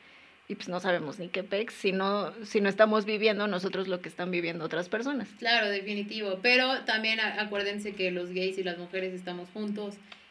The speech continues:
Speaker 2: en, en, en, en la misma, básicamente es la misma situación, digo, sí, ¿no? Porque se mueren diez gays al día, me parece, homosexuales.
Speaker 1: No, era la mitad, cinco.
Speaker 2: ¿Cinco?
Speaker 1: Ujú.
Speaker 2: O sea, está peor ser mujer en este país.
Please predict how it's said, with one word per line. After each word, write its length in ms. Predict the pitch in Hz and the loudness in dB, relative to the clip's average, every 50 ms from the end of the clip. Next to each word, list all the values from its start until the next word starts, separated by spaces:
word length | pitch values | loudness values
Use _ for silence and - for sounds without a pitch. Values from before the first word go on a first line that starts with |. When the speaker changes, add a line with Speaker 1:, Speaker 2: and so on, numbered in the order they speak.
| - - | -14 -2
Speaker 2:
en, 300 | - 202 202 190 190 180 160 | 0 2 2 2 2 0 0
en, 260 | 196 202 196 202 208 208 | 0 0 0 2 2 4
en, 200 | 226 277 254 233 | 4 6 6 6
en 140 | 233 226 | 6 6
la 100 | 226 220 220 | 6 4 4
misma, 260 | 233 247 247 254 254 247 214 214 214 214 | 2 -2 0 0 0 0 0 -2 -2 4
básicamente 560 | 277 349 330 349 302 262 254 254 254 247 254 | 4 6 6 6 4 4 2 0 0 0 0
es 60 | 240 | 0
la 80 | 240 233 | -2 -2
misma 200 | 233 233 233 233 233 | -4 -4 -6 -6 -6
situación, 360 | 220 208 185 185 202 214 214 214 | -8 -6 -6 -4 -2 -4 -4 0
digo, 340 | 214 269 254 214 170 - - - - - - - - _ _ _ - | 0 2 2 2 0 -2 -4 -12 -20 -20 -20 -20 -20 _ _ _ -8
sí, 200 | - - 359 392 339 | 4 6 8 8 8
¿no? 260 | 277 262 294 359 370 | 8 6 4 2 2
Porque 240 | 349 302 - 294 277 | 0 0 0 0 -2
se 120 | 247 285 285 | -2 -2 -2
mueren 340 | 294 311 320 339 320 302 302 | 0 2 2 2 2 0 0
diez 240 | 277 277 285 277 240 240 240 214 208 202 | 0 0 0 -2 -2 -8 -10 -12 -12 -8
gays 220 | 202 247 247 247 240 254 | -4 -4 -4 -4 -4 -4
al 100 | 254 240 | -6 -4
día, 180 | 233 226 233 | -4 -6 -6
me 100 | 240 254 | -6 -6
parece, 340 | 240 233 226 240 240 311 - - - - - - - _ _ _ _ _ _ | -6 -6 -6 -6 -6 -6 -10 -10 -16 -20 -20 -20 -20 _ _ _ _ _ _
homosexuales. 640 | 208 214 214 226 240 214 - 240 233 240 285 381 - - | -10 -8 -8 -8 -10 -10 -6 -4 -4 -4 -4 -6 -8 0
Speaker 1:
No, 400 | - 262 254 247 262 269 277 277 | 6 10 12 12 12 12 12 12
era 220 | 277 285 294 320 349 | 12 12 12 10 10
la 120 | 415 320 254 | 8 8 6
mitad, 320 | 233 214 - 190 208 196 208 - | 6 4 6 6 6 6 2 0
cinco. 360 | - 233 240 - - 185 180 - - - - - - - _ _ _ - _ _ - - - - | 4 4 4 4 4 0 -4 -4 -12 -20 -20 -20 -20 -20 _ _ _ -20 _ _ -20 -20 -20 -6
Speaker 2:
¿Cinco? 340 | - 285 302 320 320 349 381 415 480 - - - | -2 2 4 4 4 4 2 0 0 -2 -4 2
Speaker 1:
Ujú. 260 | 285 262 208 254 247 240 - - - - - _ _ _ _ | 2 4 6 6 4 4 0 -8 -18 -20 -20 _ _ _ _
Speaker 2:
O 80 | - 247 | -10 -4
sea, 100 | 247 277 | -2 -2
está 200 | 262 - 302 302 | 0 0 0 0
peor 260 | 302 285 277 277 277 | 2 2 2 0 0
ser 140 | 285 285 269 | -2 -2 -2
mujer 280 | 262 269 247 277 269 269 | -2 -2 0 0 0 0
en 100 | 254 247 | 0 -2
este 180 | 254 247 - | -4 -4 -6
país. 320 | 262 240 233 233 233 220 | -6 -6 -6 -6 -6 -8